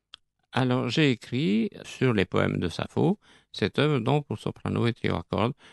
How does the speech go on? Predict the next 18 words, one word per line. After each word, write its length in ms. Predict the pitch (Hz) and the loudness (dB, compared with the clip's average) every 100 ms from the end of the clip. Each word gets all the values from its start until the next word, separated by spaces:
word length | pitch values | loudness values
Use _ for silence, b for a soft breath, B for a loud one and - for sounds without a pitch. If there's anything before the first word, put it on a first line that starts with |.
| b b | b b
alors, 420 | 113 117 123 110 113 | 0 4 4 4 2
euh, 240 | 107 104 | 4 6
où 560 | 104 107 107 104 101 92 | 6 6 6 4 4 2
je 140 | 95 | 2
lui 260 | 98 98 101 | 4 4 4
ai 80 | |
fait 160 | 98 104 | 4 -2
faire 280 | - 107 101 98 | 0 0 0 -4
toutes 220 | 110 - | -6 -6
sortes 340 | - 98 - 87 | -4 -6 -4 -4
de 160 | 87 | -2
volutes 720 | 87 104 107 101 104 92 - - b b b b b - | -2 2 2 4 2 0 -10 -18 b b b b b -2
très, 300 | 120 131 113 | 2 2 2
très 1120 | 113 110 101 98 95 92 92 87 - - - | 2 4 4 4 2 2 2 2 0 -2 0
aigus, 480 | 82 104 104 117 135 - b b b b b b | 2 2 2 0 -2 -6 b b b b b b
très 180 | - 101 | -2 0
super 540 | - 117 107 113 101 | 2 0 0 0 0
colorature. 760 | - 104 98 92 - 113 123 | 0 2 2 0 -2 0 0